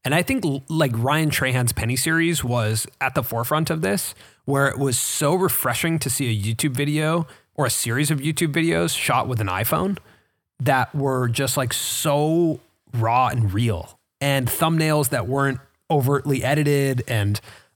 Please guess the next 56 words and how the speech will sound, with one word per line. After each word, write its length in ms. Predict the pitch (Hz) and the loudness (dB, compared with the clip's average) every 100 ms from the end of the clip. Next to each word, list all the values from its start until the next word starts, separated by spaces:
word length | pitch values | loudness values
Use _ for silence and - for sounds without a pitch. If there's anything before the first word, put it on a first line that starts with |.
| - | 0
all 160 | 165 | 2
of 80 | 214 | 2
this 160 | 180 - | 2 0
stuff 260 | 151 135 135 | 0 0 0
that 120 | 120 | 0
I 80 | 120 | 0
think 220 | 131 123 | 0 0
is, 300 | 120 113 - _ _ _ | 0 0 -4 _ _ _
you 80 | 156 | 0
know, 80 | 147 | 2
you 80 | 156 | 2
see 120 | 196 | 2
even 180 | 190 190 | 0 0
Eric 340 | - 180 139 - | 0 2 2 0
started 340 | - 123 117 | -2 0 2
a 40 | 113 | 0
second 320 | 131 120 123 | 0 0 -2
channel 340 | - 120 110 | 0 0 0
that 240 | 107 110 - | 0 -2 -2
all 160 | 123 127 | 0 2
of 40 | |
his 100 | 120 | 2
stuff 200 | - 120 | 0 -2
is 80 | 110 | -2
shot 220 | - 107 | -2 -2
on 80 | 104 | 0
his 140 | 104 - | -2 -2
phone. 420 | - 101 98 98 - - - | -2 -2 -2 -4 -8 -16 -4
I 80 | 143 | 0
think 180 | 165 | 2
video 240 | 131 151 139 | 2 2 0
podcasting 580 | 113 147 147 127 123 107 | 0 -2 -2 -4 -4 -2
falls 220 | 113 113 | -2 0
in 80 | 110 | 0
line 240 | 151 226 | 0 0
with 120 | 143 | 0
that, 220 | 110 110 123 | 0 -2 0
where 300 | 131 123 - - _ _ - | 2 2 0 -12 _ _ -4
I 80 | 143 | -4
just 220 | 233 202 | -2 -2
wanna 260 | 220 214 | 0 2
watch 380 | 135 117 151 180 | 2 2 2 0
what 140 | 180 170 | -2 -2
really 460 | 113 110 156 185 165 | 0 2 2 4 2
happened 440 | 127 131 131 107 | 2 0 0 0
in 100 | 101 104 | 2 0
that 160 | 98 | -2
room. 380 | 113 104 87 87 _ _ _ - | -2 -2 -2 -10 _ _ _ -4
I 60 | 151 | 0
wanna 220 | 220 226 - | 0 0 -2
see 420 | - - 185 190 131 147 143 139 | -4 -2 0 -2 -4 -8 -12 0
that 360 | 151 151 - | 0 0 -4
concept 460 | - 147 156 151 - | -2 -2 0 -2 -2
unfold 640 | 147 143 - 120 127 143 127 | 0 0 0 -2 0 -2 -4
for 220 | - 131 | -2 0
real, 460 | 104 120 98 - | 0 0 0 -4